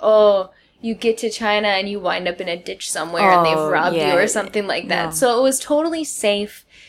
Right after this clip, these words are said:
Speaker 1: They, they ripped, they ripped me off, but it was to-, you know, it was, they did do, for the most part, what they said they do. But knowing what I know now, I wouldn't do that again.
Speaker 2: Yeah. Uh, yeah, the, the, y-,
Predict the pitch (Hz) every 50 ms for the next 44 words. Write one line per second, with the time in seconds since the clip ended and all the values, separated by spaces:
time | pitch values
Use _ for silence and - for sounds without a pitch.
0 | - _ _ - 226 226 214 190 214 214 202 196 202 220 226 - _ _ - -
1 | - - _ _ - - - 202 208 208 208 202 220 233 233 - 254 233 208 180
2 | 160 160 160 185 - - - 208 202 175 196 208 202 - - - - 226 226 226
3 | - 233 240 233 226 220 214 220 226 233 226 220 - - 214 233 233 220 220 226
4 | 240 262 247 233 214 - - 226 220 226 226 220 220 214 214 - _ _ - -
5 | 254 226 214 214 208 180 180 196 196 - - - 214 202 190 180 - - - -
6 | 160 180 - - 196 196 196 190 208 202 202 202 202 208 196 196 _ - - -
7 | - - - _ _ - 226 233 208 - - _ _ _ - 247 214 220 208 226
8 | 233 247 262 269 269 262 254 240 233 226 214 208 208 208 196 185 180 185 190 226
9 | 277 285 254 240 226 220 214 214 208 - - 208 214 208 208 196 196 190 180 151
10 | - _ _ _ - - 185 175 175 120 87 87 - - - - - - - -
11 | 180 170 156 156 - - _ - - - - - - - 208 196 175 175 180 -
12 | 202 196 170 - 180 196 190 185 185 185 180 180 180 175 175 175 170 165 - -
13 | _ _ _ _ - _ _ _ _ _ _ _ _ _ _ - - _ _ _
14 | _ _ - - 190 202 196 - -